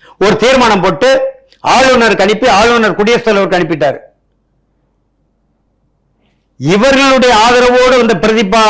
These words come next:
பாட்டீல், தமிழ்நாட்டில் உள்ள எல்லா கட்சியின் ஆதரவோடு குடியரசுத் தலைவராக வந்த பிரதிபா பாட்டீல் கையெழுத்து போட மறுத்துட்டாங்க. அப்ப அதுக்கு தீர்வு காணணும் இல்லையா?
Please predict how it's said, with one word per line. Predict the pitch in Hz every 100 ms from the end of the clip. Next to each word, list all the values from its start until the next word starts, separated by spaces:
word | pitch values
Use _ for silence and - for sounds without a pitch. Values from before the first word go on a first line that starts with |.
| 202
பாட்டீல், | 214 214 208 135 - - _ _ _ _ _ _ _
தமிழ்நாட்டில் | - 156 226 247 254 247 240 240 220
உள்ள | 220 240
எல்லா | 262 214 233
கட்சியின் | 247 233 202 214
ஆதரவோடு | 185 214 220 226 233 269 - - _
குடியரசுத் | 202 247 240 -
தலைவராக | 220 208 196 190
வந்த | 175
பிரதிபா | 170 190 233 240
பாட்டீல் | 180 170 165 165 - _
கையெழுத்து | 240 269 285 233
போட | 220
மறுத்துட்டாங்க. | 220 185 143 139 117 - _ _ _ _ _ _ _ _ _ _ _ _ _ _ _ _ _ -
அப்ப | 190 233
அதுக்கு | 202 240 202
தீர்வு | 226 247
காணணும் | 233 214 202
இல்லையா? | 202 208 -